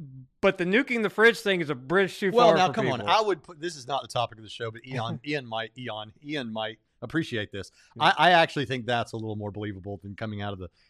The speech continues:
Speaker 2: airplane in a, in a, I'm trying to find one that I think is parallel to the refrigerator, and I think that's pretty close. But in
Speaker 1: Yeah.
Speaker 2: any case,
Speaker 1: But
Speaker 2: uh,
Speaker 1: Indiana Jones is also,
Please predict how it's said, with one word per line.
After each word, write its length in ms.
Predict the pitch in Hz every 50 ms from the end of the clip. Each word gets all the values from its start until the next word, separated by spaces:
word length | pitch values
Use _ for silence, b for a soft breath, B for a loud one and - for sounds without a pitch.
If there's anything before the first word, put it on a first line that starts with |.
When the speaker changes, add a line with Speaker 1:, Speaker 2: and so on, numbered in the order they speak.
| _ -
Speaker 2:
airplane 500 | 117 117 113 - - 117 110 107 104 104
in 120 | 107 107
a, 120 | 104 95 95 - _ -
in 100 | 120 107
a, 60 | - B B B
I'm 80 | - 160
trying 200 | - 254 285 262
to 60 | 220
find 240 | - - 185 180 180
one 140 | 170 165 151
that 100 | 143 135
I 60 | 127
think 200 | 123 - 151 135
is 100 | 120 -
parallel 500 | _ - 135 131 127 120 117 104 98 95
to 160 | - - 113
the 180 | 95 101 104 101 - _ 107
refrigerator, 600 | _ _ 127 123 117 98 104 101 101 95 92 98
and 140 | 110 113 110
I 60 | 110
think 160 | - 165 160
that's 160 | 147 139 -
pretty 200 | - _ 127 113
close. 440 | - - 107 101 92 87 - - - _ _ _ _ _ _ _ _ _ _ _
But 100 | 165 202
in 80 | 220 208
Speaker 1:
Yeah. 60 | 185
Speaker 2:
any 100 | 160 127
case, 340 | - 110 92 92 90 - -
Speaker 1:
But 240 | 151 165 254 285 139
Speaker 2:
uh, 80 | 135 131
Speaker 1:
Indiana 380 | 190 202 190 185 180 175 165
Jones 360 | 143 135 160 156 160 170 156 151
is 100 | 123 135
also, 600 | 120 120 123 117 - - 151 156 170 190 202